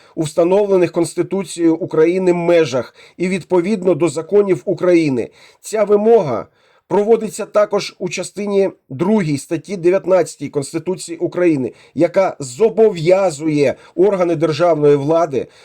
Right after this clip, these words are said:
та органи місцевого самоврядування, їх посадових осіб діяти лише на підставі, в межах повноважень та у спосіб, що передбачені Конституцією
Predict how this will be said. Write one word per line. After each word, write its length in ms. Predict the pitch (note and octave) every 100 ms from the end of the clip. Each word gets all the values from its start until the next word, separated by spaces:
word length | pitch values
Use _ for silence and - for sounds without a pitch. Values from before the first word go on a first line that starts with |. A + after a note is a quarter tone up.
| - _
та 120 | -
органи 440 | E3+ G#3 G3+ F3+ D3+
місцевого 380 | D3+ - F#3 D#3
самоврядування, 880 | D3+ C#3+ C#3+ C3 C#3+ E3 C#3+ G2+ -
їх 260 | C#3+ A3
посадових 680 | - G3 F#3 D#3+ G3 F#3 -
осіб 460 | F3+ D3 - C#3 - -
діяти 520 | B2 G3 F#3+ D#3+ C#3
лише 640 | E3 G#3 F#3 - G3 C#3+ - _ -
на 140 | E3+
підставі, 640 | E3+ D3+ - F3+ D3 A#2 - _ _ _ _ _ _
в 240 | C3 C3+ C#3
межах 400 | G3 F#3+ D#3 D3+
повноважень 680 | E3 D#3 E3 E3 C#3+ B2
та 160 | A2 C3+
у 140 | C#3+
спосіб, 500 | D3+ - G3+ A3 B2+
що 180 | - C#3+
передбачені 640 | C3+ C3 A#2+ D3 D#3+ C#3
Конституцією 800 | A#2+ B2+ - A#2+ D3 D3+ C3 A2